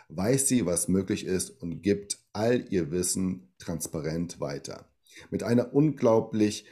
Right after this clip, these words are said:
starken Klarheit zeigt sie den Menschen in kürzester Zeit die Dinge auf, die sie bis heute von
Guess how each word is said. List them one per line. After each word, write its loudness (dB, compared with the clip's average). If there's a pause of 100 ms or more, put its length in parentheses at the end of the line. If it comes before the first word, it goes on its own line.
starken 0
Klarheit 0
zeigt -4
sie -4
den 0
Menschen -2
in -6
kürzester -2
Zeit 0
die -4
Dinge 2
auf, -8 (320)
die 0
sie 2
bis -4
heute 0
von -4